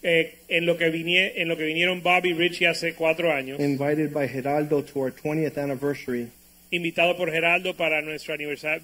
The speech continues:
Speaker 1: vigésimo aniversario.
Speaker 2: there was a conversation that would be had by Geraldo to them without me knowing.
Speaker 1: Era una conversación entre Geraldo y ellos sin yo conocerlo.
Speaker 2: What you call that is a faithful son.
Speaker 1: Eso se llama un hijo fiel.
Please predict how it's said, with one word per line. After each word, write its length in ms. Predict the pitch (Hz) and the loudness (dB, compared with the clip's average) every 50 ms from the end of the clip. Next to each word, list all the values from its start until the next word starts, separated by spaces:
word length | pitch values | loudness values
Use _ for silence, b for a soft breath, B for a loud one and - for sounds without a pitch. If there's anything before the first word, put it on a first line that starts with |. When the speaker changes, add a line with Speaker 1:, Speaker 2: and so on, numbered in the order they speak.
| - - | -10 -10
Speaker 1:
vigésimo 440 | 143 139 147 165 156 170 170 170 | -6 -2 -2 -2 -2 -4 -6 -6
aniversario. 560 | 165 165 165 165 160 - 151 135 131 131 131 - | -6 -4 -4 -4 -4 -4 -8 -8 -8 -8 -10 -8
Speaker 2:
there 80 | - 165 156 | -4 -4 -2
was 100 | 151 147 | -2 -2
a 60 | 151 | -4
conversation 720 | - - 196 202 202 185 - 180 180 170 170 - 165 156 | -2 0 0 2 2 0 2 2 2 2 2 0 0 0
that 120 | 147 147 139 | 2 0 0
would 220 | 139 151 143 139 | 0 -2 -2 0
be 120 | 151 143 127 | -2 -2 -2
had 460 | - 147 160 160 160 160 156 147 139 | -2 -4 -2 0 0 -2 -2 -4 -4
by 160 | 143 139 135 | -4 -2 -2
Geraldo 640 | - 127 135 131 139 147 165 185 196 196 196 208 196 196 - - | -4 -4 -6 -2 0 0 2 2 2 2 2 0 0 -2 -2 -4
to 100 | 160 147 | -4 -4
them 540 | 139 151 175 190 185 156 143 139 135 135 135 143 139 | 0 0 2 2 2 2 0 0 -2 -2 -4 -6 -4
without 400 | 139 147 139 - 160 151 160 156 | -2 -2 0 0 0 -2 -2 0
me 160 | 151 151 147 | 0 0 2
knowing. 420 | 143 143 151 156 147 127 120 160 - - - - | 2 2 2 0 -2 -2 -4 -6 -10 -8 -2 0
Speaker 1:
Era 160 | 202 202 226 | 0 2 2
una 160 | 226 226 220 | 0 0 0
conversación 680 | - 214 196 185 185 165 165 165 - 175 196 208 208 | -2 -4 0 0 0 0 0 -4 -2 0 0 2 2
entre 220 | 208 196 180 175 151 | 0 0 0 0 2
Geraldo 440 | 156 170 170 175 190 208 214 202 | 4 2 4 6 6 4 4 2
y 140 | 208 196 208 | 0 4 6
ellos 320 | 220 240 240 214 196 180 - | 6 6 6 4 2 0 0
sin 160 | - 185 175 | -2 -2 0
yo 140 | 180 190 185 | 0 0 0
conocerlo. 580 | 185 180 170 156 - 196 196 175 156 139 123 - - - - | -2 -4 -6 -4 -2 -2 0 0 -2 -6 -8 -10 -14 -8 0
Speaker 2:
What 140 | 147 156 151 | 0 0 2
you 120 | 143 156 | 2 0
call 340 | 147 - - 170 180 190 196 180 | -2 -2 -2 0 2 2 2 2
that 460 | 156 175 170 180 180 165 147 143 143 - - - - - - - - - - - | 2 2 2 4 2 2 2 0 -2 -4 -10 -18 -20 -20 -20 -20 -20 -20 -20 -6
is 200 | - 165 147 135 | 0 0 0 2
a 80 | 156 139 | 0 -2
faithful 520 | - - - - 180 190 190 - - 170 | -2 -2 0 4 4 4 4 2 -2 -4
son. 440 | 160 - - - 180 165 135 - - - - - _ | -4 -4 -4 -2 -2 -2 -2 -4 -8 -12 -18 -6 _
Speaker 1:
Eso 340 | 220 220 233 226 226 226 214 | 6 6 6 6 4 0 -2
se 160 | - - 196 190 | 0 2 4 4
llama 320 | 190 202 208 208 208 196 | 6 6 4 4 2 0
un 80 | 190 190 | 0 2
hijo 180 | 190 190 190 185 | 2 2 2 2
fiel. 400 | 190 - 220 214 190 139 120 - | 2 4 6 6 6 4 0 -6